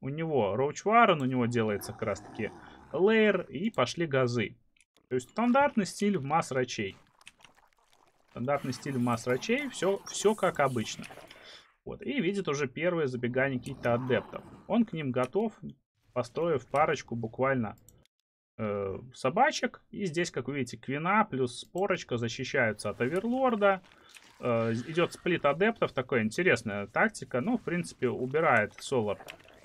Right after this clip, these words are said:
своих ад-, э, дронов что там, что там. Лингами догоняет адептов, Квинами их тоже подбивает. И здесь он не заметил стадисную ловушку. Вот такая вот интересная штука. Пока мы за ним,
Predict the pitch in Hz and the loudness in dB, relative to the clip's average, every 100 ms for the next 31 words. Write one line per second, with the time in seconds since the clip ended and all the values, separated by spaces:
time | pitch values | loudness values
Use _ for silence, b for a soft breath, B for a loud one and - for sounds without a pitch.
0 | _ - 107 101 - _ _ _ _ - | _ -6 -4 -4 -8 _ _ _ _ -20
1 | _ - - - _ 113 120 - - 113 | _ -20 -20 -20 _ -10 -10 -14 -10 -4
2 | 107 120 135 110 - 127 120 120 110 - | -4 0 2 2 0 -2 2 2 0 -6
3 | - 247 294 277 247 - - 120 139 143 | -2 2 2 2 -2 -6 -6 -4 0 6
4 | 127 113 110 117 127 123 113 139 160 247 | 6 6 0 -2 0 0 0 0 0 0
5 | - 160 - 127 131 117 107 104 123 110 | 0 -4 -2 -2 0 2 0 -2 -4 -4
6 | 107 110 117 139 190 247 214 B B B | -4 -6 -2 0 4 4 2 B B B
7 | - 170 170 135 151 226 - 247 247 180 | -8 -2 -2 0 2 2 6 8 8 8
8 | 147 127 135 175 156 - 101 110 - 113 | 6 6 2 0 0 2 2 2 -2 0
9 | 113 127 147 117 - - 120 - 127 - | 2 2 0 -2 -6 -10 -10 -4 -4 2
10 | 135 151 131 120 120 123 123 113 117 - | 2 2 0 -4 0 0 0 -4 -4 -4
11 | 151 92 - 107 160 147 131 143 151 | -2 -4 -2 2 4 4 0 0 0